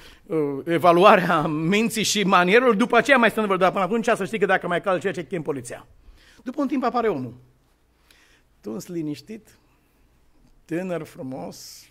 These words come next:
aranjat, are certificat, a fost la psiholog. Poftim, intră înapoi în cârciumă. Bea, bea, bea, până la jumate i-a aruncat paharul în ochi cârciumarului.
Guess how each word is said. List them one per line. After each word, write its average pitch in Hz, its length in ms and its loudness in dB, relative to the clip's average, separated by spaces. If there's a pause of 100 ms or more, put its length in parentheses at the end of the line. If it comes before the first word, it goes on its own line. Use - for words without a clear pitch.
aranjat, 131 640 -12 (1080)
are 135 200 -6
certificat, 127 600 -12
a 131 60 -12
fost 123 260 -12
la 113 320 -16 (640)
psiholog. 127 640 -10 (2000)
Poftim, - 420 -12 (360)
intră 151 260 -6
înapoi 156 340 -4
în 139 60 -6
cârciumă. - 480 -12 (800)
Bea, 277 260 -4
bea, 208 220 -2
bea, 226 200 -6
până 220 160 -6
la 208 60 0
jumate 196 540 -4 (720)
i-a 190 100 -4
aruncat - 720 -8
paharul 139 340 -2
în 143 60 -6
ochi 135 280 -8
cârciumarului. 120 600 -10